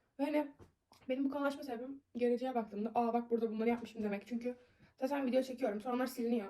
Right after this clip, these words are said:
Ama burada durunca silinmiyor falan filan. Hani anı. O yüzden bu olayı anlatmak istiyorum. Çünkü bu olay da bir anı. Geçti gitti. Ama belki hatırlamak istemem. Hatırlamak istesem bunu da koymam. Düşünürüm bir. İğrenç bir olay bu arada. Benim bir tane videom var ya, kapatıcım kayıp diye. Kapatıcım kayıp abi.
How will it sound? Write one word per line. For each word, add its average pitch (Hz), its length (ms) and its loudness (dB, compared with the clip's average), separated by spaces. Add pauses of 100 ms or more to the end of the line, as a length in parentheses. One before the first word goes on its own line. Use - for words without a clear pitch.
Ama 240 160 -2
burada 240 180 0
durunca 240 200 0
silinmiyor 226 480 -2
falan 220 220 2
filan. 190 220 -6
Hani 202 180 -6
anı. 214 240 6 (640)
O - 20 -4
yüzden 262 200 4
bu 254 40 8
olayı 247 160 6
anlatmak 185 240 -2
istiyorum. 220 240 -8
Çünkü 208 120 -12
bu 220 60 0
olay 220 160 0
da 180 120 -2
bir 175 160 -2
anı. 160 220 -4
Geçti 330 240 4
gitti. 240 320 -2 (520)
Ama 320 260 -2 (420)
belki 294 180 8
hatırlamak 302 340 6
istemem. 240 320 2
Hatırlamak 285 320 6
istesem 254 220 2
bunu 247 100 4
da 254 60 4
koymam. 202 340 2 (300)
Düşünürüm 196 440 0
bir. 220 80 -10 (500)
İğrenç 247 360 12
bir 208 60 4
olay 175 260 6
bu 175 40 4
arada. 185 320 -2
Benim 269 260 10 (100)
bir 262 100 0
tane 294 240 6
videom 247 300 6
var 233 80 6
ya, 214 80 4
kapatıcım - 380 -8
kayıp 190 240 -10
diye. 196 220 -4 (280)
Kapatıcım 285 460 2
kayıp 214 280 0
abi. 170 240 -6